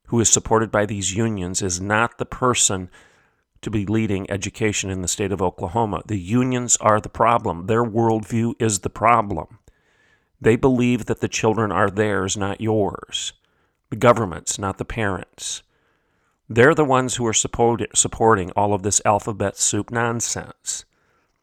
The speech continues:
They're the ones who are grooming your children for their agenda, not just their sexual agenda,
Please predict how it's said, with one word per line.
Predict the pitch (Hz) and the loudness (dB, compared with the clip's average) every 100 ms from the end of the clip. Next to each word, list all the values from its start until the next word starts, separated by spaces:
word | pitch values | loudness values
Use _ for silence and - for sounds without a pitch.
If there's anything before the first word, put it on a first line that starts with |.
| - _ _ _ _ - | -20 _ _ _ _ 4
They're | 135 | 4
the | 180 | 6
ones | 135 127 127 104 | 2 2 2 2
who | 123 | 2
are | 113 | 2
grooming | 104 104 131 131 120 113 107 | 2 2 2 4 0 -4 -6
your | 113 104 101 | 0 2 2
children | - - 117 110 98 87 - - - - | 0 2 2 0 -4 -8 -10 -20 -20 -16
for | - 107 | -4 0
their | 113 110 | 4 2
agenda, | 107 113 107 87 | 2 0 -2 -4
not | 80 127 143 | -2 -2 0
just | 151 | -2
their | - 127 | 0 0
sexual | - 151 - 131 107 | 2 2 2 -2 -2
agenda, | 92 90 82 85 | -2 -6 -6 -8